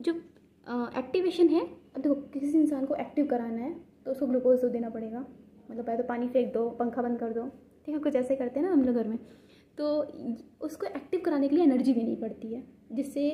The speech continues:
एनर्जी देनी पड़ती है, जैसे खाना खाएंगे हम तो ही तो हम active होंगे, अगर normal भाषा, भाषा में बात करें। Exam आएगा तो ही तो हम active होंगे, तो exam is like एटीपी, ठीक है, आप लोग के लिए। तो it require the A T P coenzyme A and magnesium,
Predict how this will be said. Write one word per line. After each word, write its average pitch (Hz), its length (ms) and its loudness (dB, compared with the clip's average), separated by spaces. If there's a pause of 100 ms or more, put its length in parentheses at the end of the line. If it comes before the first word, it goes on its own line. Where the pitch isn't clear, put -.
(160)
एनर्जी 247 340 0
देनी 226 240 4
पड़ती 233 100 4
है, 233 40 4
जैसे 285 120 2
खाना 247 220 2
खाएंगे 240 320 2
हम 247 160 6 (300)
तो 269 60 2
ही 262 80 0
तो 285 80 2
हम 285 100 6
active 262 300 -2
होंगे, 277 200 2
अगर 247 180 -2
normal 226 280 0
भाषा, 220 240 -6
भाषा 226 320 -4
में 233 100 -2
बात 226 160 -6
करें। 233 220 -12 (340)
Exam 262 400 0
आएगा 254 200 4
तो 269 80 4
ही 254 80 6
तो 294 100 4
हम 269 100 6
active 277 280 2
होंगे, 285 220 4
तो 269 140 0
exam 262 280 6
is 294 120 6
like 254 360 0
एटीपी, 247 440 -4 (220)
ठीक 294 120 -6
है, - 60 -2
आप 247 160 -4
लोग 233 140 -2
के 226 100 -2
लिए। 226 160 -4 (580)
तो - 80 -10
it 370 200 0
require 285 340 2
the 339 160 4
A 254 140 4
T 339 160 6
P 294 160 4 (840)
coenzyme 311 600 6
A 269 120 4 (140)
and 294 200 10
magnesium, 220 440 0